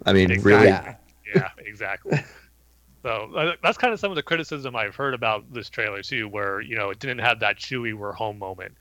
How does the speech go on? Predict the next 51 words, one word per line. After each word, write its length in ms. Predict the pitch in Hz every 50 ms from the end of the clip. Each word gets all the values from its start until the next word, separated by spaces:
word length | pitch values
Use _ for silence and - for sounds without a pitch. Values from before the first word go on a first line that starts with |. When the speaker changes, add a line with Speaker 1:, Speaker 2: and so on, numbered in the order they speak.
| _ _ _ _ _ _ -
Speaker 2:
And 500 | 135 113 110 110 107 107 110 113 135 185 - _
it, 160 | - 226 - - - 156 165
that's, 240 | 165 151 135 - - -
my 140 | - 123 123
response 360 | 120 113 - - 120 117 117
to 60 | 117
that 100 | 113 104 101 98
is, 80 | 98 107
yeah, 160 | 113 110 95
what 260 | 92 95 104 113 - - _ _ -
can 400 | - - 117 117 110 110 104 - _ _ _ - _ _ _ - 131
be 160 | 110 110 107 104 - -
on 200 | 147 117 110 107
that 220 | 101 104 107 113
level 480 | 110 110 101 92 92 92 92 98 - - _ _ -
that 140 | 104 104
we 100 | 101 104
got 160 | 101 101 92 92
at 100 | 92 -
Celebration 500 | - 95 92 82 101 92 90 - - 101
Anaheim. 380 | 101 101 - 110 - - 131 -
So 160 | - 117 101
it's 100 | 101 -
kinda 360 | - - 165 156 151 151 - - _ - - - _
where 140 | - 139 131
you 140 | 127 123 117
have 100 | 123 127 123
to 60 | 131
go 160 | 127 120 117
into 180 | 117 113 - 117
it 60 | 104
not 160 | 104 104 101 101
expecting 480 | - - - 107 95 95 107 92 87
that. 200 | 90 90 92 - _ _ -
But 240 | 120 107 98 - _ _ _ _ _ - - _ _ _ _ _ - - -
I 140 | 120 113 104 95 95 117 _ _
did 160 | - 110 117
love 180 | 120 120 127 127
what 100 | 135 131
I 60 | 127
saw 240 | - - 147 143 135
on 80 | 117 110
this. 220 | 110 107 98 -
Like 140 | 110 101 98 120
you 60 | 110
guys 220 | 113 107 107 -
said, 180 | - 120 107 95
it 220 | 95 95 98 98 104
looks 280 | 123 110 - - - _
gorgeous, 480 | - 107 104 107 101 104 101 98 - -
and 260 | 110 95 95 92 92